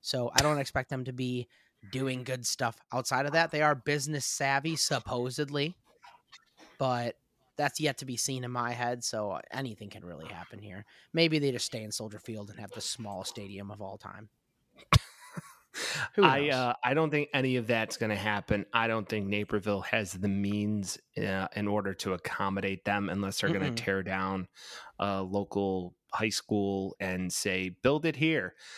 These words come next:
Speaker 2: I just
Speaker 1: North
Speaker 2: don't know
Speaker 1: Central
Speaker 2: where
Speaker 1: is
Speaker 2: you're
Speaker 1: no
Speaker 2: gonna
Speaker 1: longer
Speaker 2: put
Speaker 1: a
Speaker 2: it.
Speaker 1: college. <laughs>
Speaker 2: No,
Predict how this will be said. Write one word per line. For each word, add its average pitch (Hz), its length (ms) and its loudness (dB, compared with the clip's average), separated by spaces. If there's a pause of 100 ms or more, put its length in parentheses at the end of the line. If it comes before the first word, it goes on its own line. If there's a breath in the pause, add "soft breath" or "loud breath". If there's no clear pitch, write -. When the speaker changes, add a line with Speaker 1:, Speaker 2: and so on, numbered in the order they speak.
(260 loud breath)
Speaker 2:
I 127 140 10
just 180 100 6
Speaker 1:
North 247 140 8
Speaker 2:
don't - 80 10
know 220 40 12
Speaker 1:
Central 208 180 8
Speaker 2:
where 147 80 6
Speaker 1:
is - 40 4
Speaker 2:
you're 156 100 8
Speaker 1:
no 170 60 8
Speaker 2:
gonna 165 120 10
Speaker 1:
longer 160 200 8
Speaker 2:
put 139 100 6
Speaker 1:
a - 20 2
Speaker 2:
it. - 60 4
Speaker 1:
college. 117 420 0 (140)
<laughs> - 140 0
Speaker 2:
No, 170 320 8